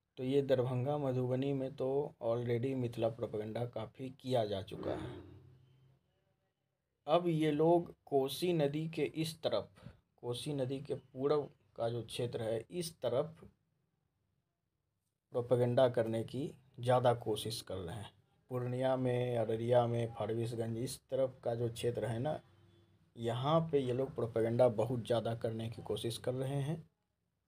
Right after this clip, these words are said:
और इनका एकमात्र उद्देश्य है कि जितना ज़्यादा से ज़्यादा मिथिला का प्रचार कर,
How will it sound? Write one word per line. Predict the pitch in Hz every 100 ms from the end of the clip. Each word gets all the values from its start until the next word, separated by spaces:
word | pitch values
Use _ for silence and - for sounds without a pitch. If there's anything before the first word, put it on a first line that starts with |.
| _ _ _ _ _ _ _ _ _ _
और | - 143 139
इनका | 139 131 131 151
एकमात्र | 120 151 160 123 123 156 165 127
उद्देश्य | 120 113 120 120
है | 117 123 165 165 _ _
कि | 123
जितना | 120 117 135 151
ज़्यादा | 139 123 113 135
से | 135 120
ज़्यादा | 110 110 113 127
मिथिला | 117 104 113 113
का | 110
प्रचार | 104 104 - 113 120
कर, | 117 110 117 120